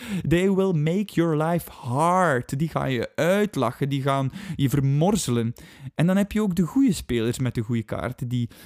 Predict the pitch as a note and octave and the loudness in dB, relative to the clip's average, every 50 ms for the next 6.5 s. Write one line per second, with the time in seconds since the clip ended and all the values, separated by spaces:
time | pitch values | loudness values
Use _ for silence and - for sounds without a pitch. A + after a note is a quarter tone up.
0 | - D#3+ - - C3+ C#3 C#3 C#3 B2+ A#2+ - D3 D#3+ F3+ F#3 F3+ E3+ D#3 D#3+ - | -20 -16 -8 -4 -2 0 0 0 0 0 0 0 0 2 2 0 0 -2 -2 -4
1 | - - - - C#3 - - - - - - - B2+ C3 B2+ B2 B2 B2 B2 A2+ | -6 -6 -4 -4 -4 -4 -6 -10 -12 -12 -8 -4 -2 0 2 2 2 2 0 0
2 | B2 - - - - B2 A#2+ A#2+ - - - - A#2+ G#2+ G#2 F#2+ F#2+ A#2 - F3 | -2 -2 -4 -6 -4 -2 -2 -2 -4 -6 -6 -6 -6 -4 -4 -4 -6 -8 -6 -2
3 | - - F3+ - B3 - C#4 D4 C4 C4 A#3 A3+ G#3 G3+ G#3 G#3 G3+ - - E3+ | 0 0 0 2 2 0 2 2 2 2 4 4 4 4 2 2 0 0 0 0
4 | D#3+ D3+ - - - D#4+ - - - - - A#2 A2+ A#2 A#2+ - - A#2+ A#2+ A#2 | 0 0 -2 -4 -6 -4 -4 -6 -6 -4 -4 -4 -2 -2 -2 -2 -2 -2 -2 -2
5 | A#2 B2 B2+ B2+ - - D#3+ E3+ - E3 D3 C#3+ B2+ B2+ C3 D#3 - - - B2 | 0 0 -2 -2 0 0 -2 0 0 0 0 0 0 0 0 0 -2 -2 -2 -2
6 | A2 A2 A#2+ B2 B2 B2+ C3+ D3+ G3 A#3 | 0 2 4 4 4 4 4 4 2 0